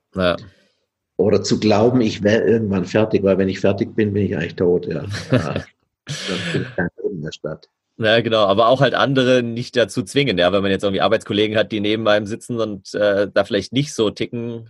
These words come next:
Speaker 1: äh, haben wir auch am Anfang der Coaching-Ausbildung, dachte ich auch, ja, die muss man doch dann irgendwie überzeugen und dann halt auch zwingen, sich weiterzubilden und mal abends ein Buch zu lesen und vielleicht mal ein Sachbuch oder ein Ratgeber und nicht, äh,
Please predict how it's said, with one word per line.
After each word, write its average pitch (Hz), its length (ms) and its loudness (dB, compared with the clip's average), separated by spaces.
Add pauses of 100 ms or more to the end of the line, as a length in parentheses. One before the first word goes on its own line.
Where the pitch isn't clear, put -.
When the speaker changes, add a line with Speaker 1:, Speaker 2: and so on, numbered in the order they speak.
(160)
Speaker 1:
äh, - 120 -14
haben 92 360 -4
wir 104 100 4
auch 110 140 6
am 107 100 4
Anfang 107 260 0
der 104 80 0
Coaching-Ausbildung, 110 520 -2
dachte 98 160 -2
ich 101 60 0
auch, 110 100 0
ja, 101 80 0
die 90 80 -6
muss 101 160 -8
man 107 80 2
doch 98 60 -6
dann 95 120 -4
irgendwie 104 160 -6
überzeugen 120 720 0 (420)
und 110 380 -2
dann 107 280 2
halt 104 160 0
auch 117 160 2
zwingen, 120 280 -4
sich 110 140 -8
weiterzubilden 113 720 0
und 104 280 -8
mal 95 100 0
abends 104 260 0
ein 110 60 -12
Buch 120 160 -6
zu - 140 -4
lesen 113 320 -2
und 101 80 -12
vielleicht - 200 -6
mal 107 140 -6
ein 107 100 -8
Sachbuch 131 400 0
oder 113 140 2
ein 107 60 0
Ratgeber 120 640 2
und 110 140 -4
nicht, - 180 -14
äh, 107 280 -4